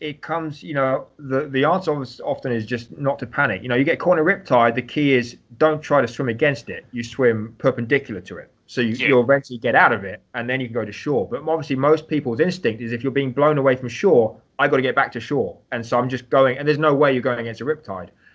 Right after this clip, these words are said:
Speaker 1: So then they get exhausted when, again, the thing is, go perpendicular and you'll eventually get out of it. But, you know, again, you're fighting that, that, uh, instinct. And once, you know, uh, I, I think it was, uh,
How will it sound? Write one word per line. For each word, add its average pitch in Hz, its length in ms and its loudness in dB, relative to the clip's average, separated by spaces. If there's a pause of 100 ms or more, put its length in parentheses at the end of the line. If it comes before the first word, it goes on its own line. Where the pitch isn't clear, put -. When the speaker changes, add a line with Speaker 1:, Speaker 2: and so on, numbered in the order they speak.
(100)
Speaker 1:
So 135 180 0
then 151 180 6
they 139 100 2
get 127 140 0
exhausted 117 680 -6
when, 110 180 -6
again, 104 320 0
the 98 100 -8
thing 127 140 -2
is, 101 180 -4
go 117 420 0 (340)
perpendicular 120 680 0 (500)
and 131 140 2
you'll 139 140 4
eventually 151 380 2
get 117 180 2
out 127 160 4
of 92 80 -8
it. - 160 -18 (160)
But, 104 320 -4 (200)
you 113 120 -6
know, 98 140 -4
again, 101 280 -4
you're 110 100 -2
fighting 135 380 0
that, 110 280 -2
that, 107 280 -2 (140)
uh, 107 300 -4
instinct. 139 560 -2
And 113 240 -8
once, 120 420 -8 (320)
you 143 80 -6
know, 110 260 0 (1000)
uh, 120 420 -4
I, 123 80 2
I 120 60 -2
think 147 260 -4
it 147 40 -4
was, 110 400 -6 (100)
uh, 101 680 -4